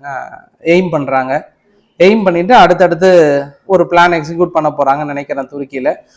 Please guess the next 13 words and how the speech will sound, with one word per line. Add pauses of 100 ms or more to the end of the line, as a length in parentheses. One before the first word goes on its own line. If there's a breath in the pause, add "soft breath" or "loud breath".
So
காலையில
துருக்கியினுடைய
ஃபேக்டரியில
ஒரு (420)
எக்ஸ்ப்ளோசிவ்
வெடிச்சு
ஒரு
பன்னெண்டு,
பதிமூணு
பேர்
இறந்து
போயிட்டாங்க.